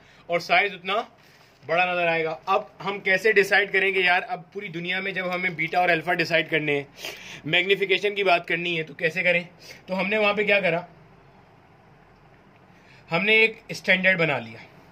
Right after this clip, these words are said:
हमने कहा कि भाई दुनिया के अंदर जो भी कोई बंदा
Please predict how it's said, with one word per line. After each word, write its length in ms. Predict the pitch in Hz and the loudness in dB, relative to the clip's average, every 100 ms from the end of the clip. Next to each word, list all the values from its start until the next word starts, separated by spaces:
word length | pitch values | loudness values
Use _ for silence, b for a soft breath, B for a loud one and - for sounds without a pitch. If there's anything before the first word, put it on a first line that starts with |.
| - - B B B B - | -20 -20 B B B B -2
हमने 260 | 180 220 | 2 4
कहा 140 | 214 214 | 4 2
कि 120 | 220 | 2
भाई 160 | 220 180 | 0 -2
दुनिया 360 | 180 190 214 | -4 2 2
के 120 | 214 | 2
अंदर 400 | 208 185 180 202 202 | -2 -2 -4 -4 -4
जो 200 | 156 190 | -8 -8
भी 140 | 220 | -2
कोई 160 | 208 208 | 0 0
बंदा 340 | 180 185 | 0 2